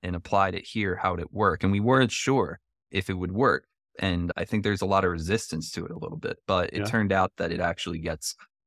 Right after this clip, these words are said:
Speaker 1: way better results. So
Speaker 2: In the, in the rearview mirror, perhaps, but what's your, what's your assessment now of why there was such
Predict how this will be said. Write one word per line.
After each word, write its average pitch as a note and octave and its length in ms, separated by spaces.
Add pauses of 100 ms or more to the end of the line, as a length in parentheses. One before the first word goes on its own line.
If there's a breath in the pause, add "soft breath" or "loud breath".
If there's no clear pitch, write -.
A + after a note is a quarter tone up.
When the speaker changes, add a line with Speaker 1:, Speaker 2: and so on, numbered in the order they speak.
Speaker 1:
way G2 300
better F#2 460
results. D#2 600 (400)
So - 360 (500)
Speaker 2:
In E3 160
the, D3+ 200 (640)
in A#2+ 180
the C#3+ 280
rearview D3 360
mirror, C#3 240
perhaps, A2+ 560
but A#2 140
what's A#2+ 400
your, A2+ 440 (640)
what's B2+ 300
your C3+ 80
assessment A#2 640
now A2+ 680 (580)
of A2 180
why A2 560
there G#2 240
was G#2 180
such - 400